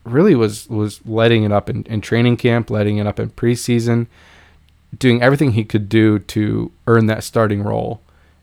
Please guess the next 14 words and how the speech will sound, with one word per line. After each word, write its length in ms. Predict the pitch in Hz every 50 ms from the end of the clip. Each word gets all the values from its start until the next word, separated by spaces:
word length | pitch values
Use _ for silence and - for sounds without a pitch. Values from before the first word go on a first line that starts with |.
| _ _ -
And 480 | 113 110 110 107 107 107 104 104 - _ _ - _ _ - _ -
he 240 | - - - 123
finally 360 | 110 - - 113 113 117 120 110
gets 240 | 120 143 147 -
it. 220 | 135 - 117 117 - -
And, 420 | 117 110 107 107 104 117 113 110
you 80 | 117 107
know, 100 | 107 110
he, 320 | 110 107 110 113 107 104
he 100 | - -
starts 320 | 101 - - 113 107 98 -
in 100 | 113 101
three 220 | - 113 117 113
games, 500 | 110 110 110 107 110 113 123 - - -